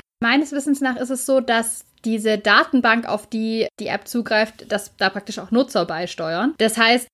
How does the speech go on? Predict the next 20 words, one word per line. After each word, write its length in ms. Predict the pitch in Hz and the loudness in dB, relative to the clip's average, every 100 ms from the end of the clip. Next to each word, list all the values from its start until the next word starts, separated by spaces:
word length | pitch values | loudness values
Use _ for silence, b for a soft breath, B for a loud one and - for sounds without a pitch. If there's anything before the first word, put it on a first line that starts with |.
| _ | _
man 140 | 214 220 | -2 2
muss 180 | 240 240 | 2 4
schon 240 | 247 240 | 4 4
so 80 | 233 | 4
ein 80 | 220 | 2
bisschen 240 | 233 247 | 2 0
immer 140 | 202 | 0
im 60 | 226 | 2
Hinterkopf 400 | 240 247 247 226 | 4 2 0 0
behalten, 360 | 233 226 214 208 | 0 2 2 -2
okay, 440 | 202 233 226 226 - | -2 2 4 2 -2
hier 140 | 208 | -2
kann 220 | 208 226 | 2 2
halt 100 | 240 | 4
auch 140 | - 196 | 2 0
irgendjemand 480 | 214 214 214 208 196 | 0 0 0 0 0
was 160 | - | 0
reingeschrieben 560 | 202 220 214 208 196 185 | 0 0 -2 -2 -2 0
haben 420 | 196 220 190 202 | 4 4 2 -6
und 400 | - 185 190 190 | -6 -6 -6 -10